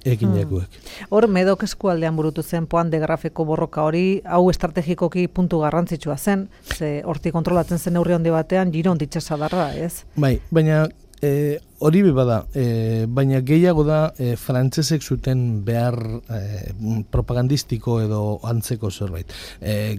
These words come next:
Speaker 1: gerra amaitzear zegoen, eta gerrari ez zitzaion askori gelditzen. Beraiek ezin zuten jakin zenbat, zenbat denpora gelditzen zitzaion gerrari, eta bazuten behar hori, ba, alemaniarrek hortik kentzeko. Baina beharra gehiago zan kanpora behirakua,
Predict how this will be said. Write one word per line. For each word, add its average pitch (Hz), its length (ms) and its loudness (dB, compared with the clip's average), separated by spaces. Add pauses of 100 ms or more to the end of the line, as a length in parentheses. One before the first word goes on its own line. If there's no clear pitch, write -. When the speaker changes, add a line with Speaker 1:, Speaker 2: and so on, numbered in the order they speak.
(100)
Speaker 1:
gerra 151 300 4
amaitzear 139 420 2
zegoen, 156 400 2
eta 110 240 -2
gerrari 120 340 0
ez 107 80 0
zitzaion 113 440 0
askori 110 280 0
gelditzen. 107 400 -2 (400)
Beraiek 127 380 0
ezin 117 220 0
zuten 113 280 -2
jakin 113 380 0
zenbat, 120 380 0 (100)
zenbat 127 360 0
denpora 120 340 4
gelditzen 113 440 0
zitzaion 110 300 0
gerrari, 123 380 0 (420)
eta 107 420 2
bazuten 113 460 2
behar 113 240 2
hori, 110 300 2 (100)
ba, 98 180 -6
alemaniarrek 120 720 2
hortik 120 300 0
kentzeko. 110 480 0 (380)
Baina 123 360 6
beharra 147 680 4
gehiago 156 420 4
zan 120 520 2 (440)
kanpora 143 380 8
behirakua, 131 680 4